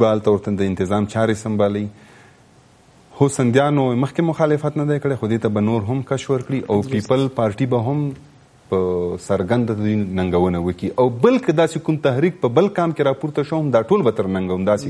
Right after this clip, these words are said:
Speaker 1: کوي.
Speaker 2: درست. کاش که کابل داسې کابل وای چې په دغه وضعیت کې د پښتنو سره، آه، د کرکې خوا پښتنو سره لاس ورکولی شللی. خو د بده مرغه اوس وخت زموږ کم دی. کابل جفا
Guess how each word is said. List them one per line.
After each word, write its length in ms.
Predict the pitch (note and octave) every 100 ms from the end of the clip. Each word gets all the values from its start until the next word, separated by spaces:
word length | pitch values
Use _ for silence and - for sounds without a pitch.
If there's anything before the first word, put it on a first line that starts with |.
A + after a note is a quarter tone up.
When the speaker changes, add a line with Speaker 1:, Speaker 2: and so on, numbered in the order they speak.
| C3+
Speaker 1:
کوي. 80 |
Speaker 2:
درست. 220 | C#3 - - _ - - - _ - -
کاش 280 | - B3+ -
که 100 | G3 F3 F3
کابل 340 | E3 G#3+ G#3
داسې 760 | G3 - - - D#3+ C3 F3+ E3+ D3+ D#3
کابل 320 | C#3+ E3+ D#3+
وای 180 | D#3 D#3
چې 120 | D#3 C3+
په 60 | C#3 C#3+
دغه 180 | F3+ F3 D#3+
وضعیت 260 | D#3 D#3 -
کې 240 | D3+ D3
د 160 | C3 -
پښتنو 380 | - C3 C#3+ D3 D3+
سره، 260 | C#3 B2+ B2+ - - - - - -
آه، 180 | A2 A2
د 80 | A#2+ -
کرکې 320 | B2 B2 -
خوا 100 | C3+ B2+
پښتنو 380 | - - B2 B2 B2
سره 180 | A#2+ A2+
لاس 180 | B2 B2+ -
ورکولی 500 | B2+ C3 B2 D#3+ D3+
شللی. 320 | - C#3 C3+ B2+ - _ - _ -
خو 80 | - B2+ A#2+ A#2+ A#2+ A#2+ A#2
د 100 | A#2+
بده 180 | E3 E3+ D#3+
مرغه 240 | D#3 D3
اوس 180 | C#3+ C#3+
وخت 160 | D3+ C3+
زموږ 340 | C#3 C#3 C3 C3
کم 160 | E3 F3 D#3+
دی. 100 | D3+ C#3 - - _ _ - -
کابل 440 | B2+ B2 C#3 G#3+ G#3+ G3+ G3 G3 - - _ _ _ _ - C3+ B2
جفا 260 | C3 F3